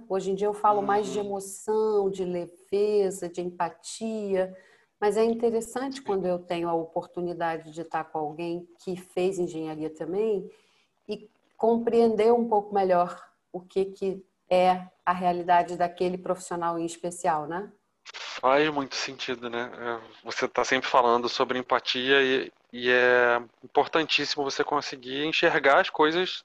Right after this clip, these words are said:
Speaker 2: da forma que os outros enxergam também e você ter essa proximidade com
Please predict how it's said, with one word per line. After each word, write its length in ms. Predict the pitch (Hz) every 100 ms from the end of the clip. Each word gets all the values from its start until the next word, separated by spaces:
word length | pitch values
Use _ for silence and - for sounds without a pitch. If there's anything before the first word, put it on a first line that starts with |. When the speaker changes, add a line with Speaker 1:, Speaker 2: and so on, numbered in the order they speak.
| _ _ _
Speaker 2:
da 260 | 131 156
forma 320 | - 160 196
que 120 | 190 170
os 80 |
outros 280 | 143 139 135
enxergam 340 | 131 131 131 131
também 340 | 127 123 139
e 40 |
você 280 | 135 - 135
ter 180 | - 139
essa 160 | - 139
proximidade 600 | 135 - 135 120 120 113
com 260 | 123 120